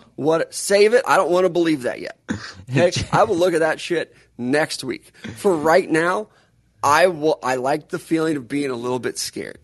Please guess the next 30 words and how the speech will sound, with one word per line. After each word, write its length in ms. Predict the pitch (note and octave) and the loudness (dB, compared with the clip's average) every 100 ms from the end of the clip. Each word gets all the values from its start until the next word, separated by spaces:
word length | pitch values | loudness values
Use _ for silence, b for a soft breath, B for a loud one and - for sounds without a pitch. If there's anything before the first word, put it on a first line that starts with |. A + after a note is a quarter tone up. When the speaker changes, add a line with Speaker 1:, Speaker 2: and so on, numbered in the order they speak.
| _ | _
Speaker 1:
Getting 220 | C3 C#3 | -4 0
a 40 | B2+ | 0
little 360 | B2 C#3+ D#3 | 0 4 4
nervous 500 | D3+ C3 A#2+ A2+ - _ _ | 6 4 2 -4 -8 _ _
makes 280 | A#2 A#2+ - | -4 -4 -4
me 100 | B2+ | -6
a 60 | A2 | -6
little 200 | A2 G#2+ | -4 -6
bit 180 | G2+ E2 | -6 -10
excited. 460 | - - C#2 - _ b b b | -12 -10 -10 -12 _ b b b
Speaker 2:
Yeah, 180 | A3+ F3+ | 0 2
Speaker 1:
So 80 | C#3 | 4
Speaker 2:
I, 80 | D3+ | 4
Speaker 1:
right 140 | C#3+ | 6
Speaker 2:
Robot. 160 | E3+ E3 | 6 4
Speaker 1:
now 140 | A2+ | 0
Speaker 2:
Where's 260 | G2+ C#3 B2+ | 4 2 4
Will 160 | D3+ D3+ | 4 4
Smith? 460 | - F#3+ C3+ B2+ | 4 2 2 0
Speaker 1:
<laughs> 0 | |
Exactly. 680 | F#3+ D3 E3 E3 - D3+ A#2 D#3 F3+ B | -2 0 2 2 0 -10 -10 -14 -20 B
Right 320 | C#3 D#3 F3 | -2 0 2
now, 260 | E3+ E3+ F3 | 2 2 2
I'm 260 | B2 D#3 E3+ | 2 0 2
gonna 140 | E3+ | 0
run 240 | D3+ D3+ | 0 -2
with 140 | D3+ - | -4 -10
this 140 | D3+ | -14
story 600 | - - A#3+ B3+ D#3+ A#2+ B2 | -12 -6 -2 0 0 0 -2
of 380 | C3 C3 B2 | 0 -2 -4